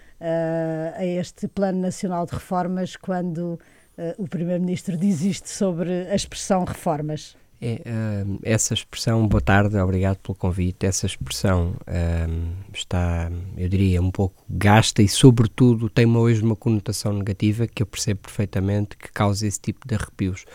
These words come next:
Speaker 2: Reformas em Portugal nos últimos anos foi o mesmo que conjugar o verbo cortar.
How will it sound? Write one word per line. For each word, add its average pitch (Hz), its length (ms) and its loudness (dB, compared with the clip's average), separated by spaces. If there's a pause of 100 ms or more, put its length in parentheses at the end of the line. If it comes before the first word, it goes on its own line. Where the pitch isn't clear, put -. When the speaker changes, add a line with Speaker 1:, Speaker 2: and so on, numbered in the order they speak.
(160)
Speaker 2:
Reformas 127 500 2
em 123 120 2
Portugal 110 400 -2
nos 107 180 -2
últimos 107 420 0
anos 113 300 0 (380)
foi - 180 6
o 120 80 8
mesmo 120 340 4
que - 140 -12
conjugar 113 480 2
o 110 60 4
verbo 107 360 0
cortar. 90 520 -2